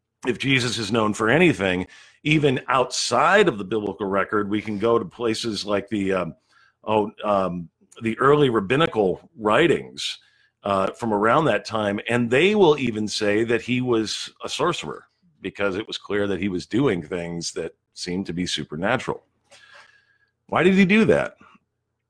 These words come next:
Well, to vindicate his teachings, Jesus would heal the sick, resuscitate the dead, feed multitudes, give the blind sight, walk on water, et cetera,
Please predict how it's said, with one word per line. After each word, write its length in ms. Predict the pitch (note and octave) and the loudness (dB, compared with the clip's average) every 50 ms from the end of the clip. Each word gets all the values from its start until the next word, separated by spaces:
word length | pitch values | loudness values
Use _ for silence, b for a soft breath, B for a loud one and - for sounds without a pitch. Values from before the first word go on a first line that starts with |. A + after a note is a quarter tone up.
| _ - - | _ -8 0
Well, 200 | D3+ D3+ E3 F3 E3+ | 4 4 4 4 4
to 100 | - E3 | 2 4
vindicate 520 | C#3 E3+ G3+ A3 A3 D#3+ C#3+ E3+ F3 E3 | 6 6 6 6 6 4 4 4 2 2
his 120 | D3+ C#3 | 2 -2
teachings, 540 | - - G3+ A3 G#3+ - - C3 A#2+ C3+ B2 | -4 -4 -4 -2 -2 -2 -2 -2 -2 -2 -4
Jesus 580 | - - A#2 A#2+ C3+ C3 F3+ E3+ - - - - - - _ _ - | -6 -6 -6 -6 -4 -6 -6 -6 -6 -8 -10 -14 -18 -20 _ _ -10
would 160 | C#3+ D3+ D#3 | -10 -8 -8
heal 240 | G2+ A2 B2+ C#3 D3 | -6 -4 -4 -2 -2
the 80 | D3+ | -2
sick, 280 | C#3+ - F#3+ F#3 - - | -4 -2 -2 -2 -2 -2
resuscitate 580 | - G#2+ - - B2+ B2 - - - C#3+ C#3+ C#3 | -6 -6 -4 -2 -4 -4 -4 -4 -4 -4 -4 -4
the 60 | - | -4
dead, 300 | D#3 F3 F3+ - - - | 0 2 2 2 0 -2
feed 240 | - - A#2 B2+ C3+ | -6 -6 -4 -2 -2
multitudes, 580 | C#3+ D#3+ F3 - - - - - E2 D2+ - | 0 -2 -2 -2 -4 -8 -8 -8 -10 -10 -10
give 240 | - - G2 F#2+ A2 | -12 -12 -12 -10 -8
the 80 | A#2 C3 | -8 -8
blind 320 | A2 A#2 B2+ C3 C3+ C3+ | -6 -4 -4 -2 -4 -4
sight, 340 | - - - D#3 - - B1+ | -4 -2 0 0 0 -2 -6
walk 300 | C#2+ D#2 E2+ G#2+ A#2 - | -4 -2 -2 -2 -2 -2
on 200 | B2+ C#3+ D#3 D3 | -4 -4 -4 -2
water, 340 | C3+ C#3+ D#3 D#3+ A#2+ G2 - | 0 2 2 2 2 0 -2
et 140 | - - - | -4 -10 -12
cetera, 500 | - - F#2+ G2+ - - G2 F#2 F2 - | -8 -6 -6 -6 -4 -4 -4 -4 -4 -6